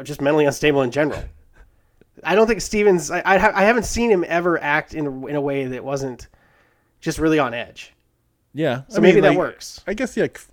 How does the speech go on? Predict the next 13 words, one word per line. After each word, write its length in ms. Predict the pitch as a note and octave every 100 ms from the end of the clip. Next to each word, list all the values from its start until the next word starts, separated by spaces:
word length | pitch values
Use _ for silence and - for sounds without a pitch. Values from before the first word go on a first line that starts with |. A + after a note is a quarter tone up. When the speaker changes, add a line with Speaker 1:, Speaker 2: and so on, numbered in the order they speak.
| _
Speaker 2:
first 340 | _ - D#3 -
season 300 | D#3+ B2 A#2
Downton 280 | A2+ G#2+ G#2+
Abbey 260 | G2 F#2+
kind 220 | E2+ F#2+ E2+
of 60 |
stuff. 300 | - E2 D2
He 100 | - F2+
was 160 | E2+
very, 380 | F#2 D#2 D#2+ - _ _ _
Speaker 1:
Okay. 240 | B2+ A#2 - _ _ _ _
Speaker 2:
yeah, 140 | - - - _ D3
very, 400 | C#3 B2 G#2 F2